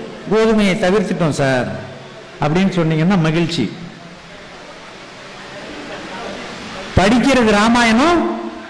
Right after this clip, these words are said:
பேசுறது நெல் திருவிழா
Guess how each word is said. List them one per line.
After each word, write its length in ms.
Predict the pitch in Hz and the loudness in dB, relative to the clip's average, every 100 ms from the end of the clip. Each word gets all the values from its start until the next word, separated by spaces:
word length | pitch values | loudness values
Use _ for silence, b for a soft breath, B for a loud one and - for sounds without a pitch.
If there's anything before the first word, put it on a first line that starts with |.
| - - - 240 214 202 - 202 - 170 190 208 - 175 - - - 302 202 - - - - - - - - - | -16 -18 -18 -16 -14 -14 -16 -16 -16 -16 -14 -14 -14 -12 -10 -10 -10 -12 -12 -12 -12 -14 -12 -12 -12 -12 -10 0
பேசுறது 480 | 214 240 247 196 160 | 2 2 2 2 2
நெல் 380 | 151 160 190 160 | 2 2 0 0
திருவிழா 640 | 135 127 101 117 175 | 0 2 0 0 0